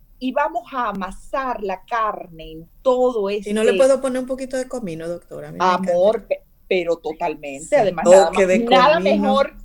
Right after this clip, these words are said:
Speaker 1: caribeño que el comino, y yo
Speaker 2: Uf.
Speaker 1: dije al principio que este plato es
Speaker 2: Uno
Speaker 1: una de
Speaker 2: lo
Speaker 1: las rarezas
Speaker 2: personaliza.
Speaker 1: gastronómicas, donde cada quien lo personaliza, claro,
Speaker 2: Ya.
Speaker 1: feliz,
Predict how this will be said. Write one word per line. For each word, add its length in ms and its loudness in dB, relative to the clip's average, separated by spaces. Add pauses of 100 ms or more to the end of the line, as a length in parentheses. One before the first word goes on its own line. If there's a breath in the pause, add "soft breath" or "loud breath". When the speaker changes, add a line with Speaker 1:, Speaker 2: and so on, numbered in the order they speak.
Speaker 1:
caribeño 580 -2
que 60 -6
el 80 -4
comino, 420 -4
y 220 -2
yo 80 4
Speaker 2:
Uf. 100 0
Speaker 1:
dije 320 -6
al 120 -2
principio 680 -6
que 120 -6
este 220 -10
plato 500 -4 (420)
es 100 -4
Speaker 2:
Uno 100 -8
Speaker 1:
una 100 0
de 80 4
Speaker 2:
lo 60 4
Speaker 1:
las 100 0
rarezas 180 0
Speaker 2:
personaliza. 260 -2
Speaker 1:
gastronómicas, 800 -2
donde 240 2
cada 220 -6
quien 180 0
lo 60 -8
personaliza, 800 -8
claro, 440 -8
Speaker 2:
Ya. 180 0
Speaker 1:
feliz, 200 -6